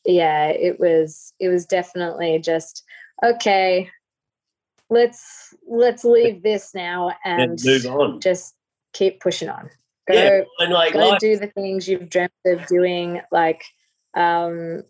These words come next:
Speaker 1: you know, and luckily I was at that position in my career where, where I could, could guide it, and I did have opportunity to, to do other things, and, um, and it was kinda rad too because,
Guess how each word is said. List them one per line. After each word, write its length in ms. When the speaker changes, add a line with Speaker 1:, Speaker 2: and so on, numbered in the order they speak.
Speaker 1:
you 100
know, 100
and 140
luckily 320
I 100
was 280
at 160
that 280
position 440
in 120
my 120
career 420
where, 360
where 120
I 80
could, 300
could 180
guide 220
it, 120
and 140
I 60
did 340
have 220
opportunity 720
to, 180
to 140
do 240
other 200
things, 500
and, 200
um, 340
and 340
it 80
was 160
kinda 300
rad 320
too 160
because, 500